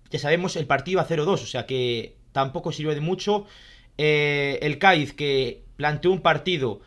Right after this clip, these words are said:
eh, defendiendo, eh, replegado atrás, esperando que el Celta atacase. Prácticamente no tuvo o-, balón, ¿no? El señor Denis Suárez, que fue reemplazado en el,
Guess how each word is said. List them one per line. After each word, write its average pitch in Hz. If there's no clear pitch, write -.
eh, 131
defendiendo, 196
eh, 131
replegado 143
atrás, 175
esperando 151
que 151
el 139
Celta 151
atacase. 190
Prácticamente 180
no 160
tuvo 151
o-, -
balón, 143
¿no? 151
El 113
señor 143
Denis 151
Suárez, 180
que 127
fue 156
reemplazado 147
en 131
el, 123